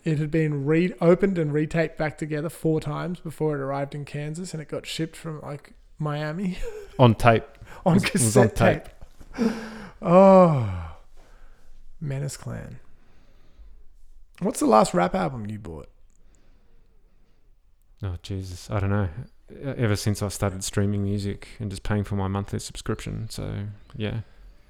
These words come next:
Speaker 2: Yeah.
Speaker 1: I
Speaker 2: I've
Speaker 1: made
Speaker 2: been,
Speaker 1: it,
Speaker 2: I've been
Speaker 1: yeah.
Speaker 2: listening to a lot of Big Punisher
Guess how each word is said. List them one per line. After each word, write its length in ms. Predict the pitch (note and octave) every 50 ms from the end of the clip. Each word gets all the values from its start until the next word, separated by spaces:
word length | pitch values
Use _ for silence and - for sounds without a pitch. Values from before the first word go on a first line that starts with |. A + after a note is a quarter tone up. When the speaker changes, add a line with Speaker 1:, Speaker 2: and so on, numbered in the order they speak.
| - _ _ - - - - - - - - -
Speaker 2:
Yeah. 180 | - G#2 G#2 G#2 - G#2+ - - - -
Speaker 1:
I 40 |
Speaker 2:
I've 60 | - E3+
Speaker 1:
made 60 | F3+
Speaker 2:
been, 80 | F3 E3+ D3+
Speaker 1:
it, 80 | - - -
Speaker 2:
I've 60 | -
been 100 | - D#3+
Speaker 1:
yeah. 60 | A#2 B2
Speaker 2:
listening 200 | C#3 C#3+ B2 A2
to 80 | A2+
a 20 | G#2+
lot 140 | G#2+ G#2
of 220 | G2+ F#2 - - -
Big 180 | - G#2 F#2
Punisher 500 | - A2+ A2 G#2+ G#2+ - - G#2+ G2+ G#2